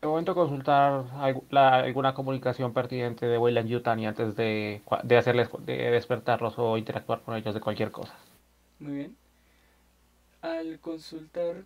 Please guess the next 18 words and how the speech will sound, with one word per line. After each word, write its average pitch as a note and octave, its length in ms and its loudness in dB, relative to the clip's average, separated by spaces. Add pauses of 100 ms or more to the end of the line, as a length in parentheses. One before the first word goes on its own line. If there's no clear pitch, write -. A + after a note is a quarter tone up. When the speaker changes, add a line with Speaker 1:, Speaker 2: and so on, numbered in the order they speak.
Speaker 2:
tú E3+ 140 -12
sabes D#3 520 -10
que D#3 1200 -10 (440)
hay D3+ 240 -10
una D3 220 -12
señal C#3+ 600 -12 (240)
que D3+ 180 -14
está, C3+ 580 -12
o C#3+ 80 -10
sea, C3 140 -12
consultar C#3+ 540 -14
a D3 320 -12
madre, D#3 460 -8
como D3 200 -16
técnicamente C3+ 540 -14
se B2+ 120 -18
llama C3+ 220 -14
esta, C3+ 460 -16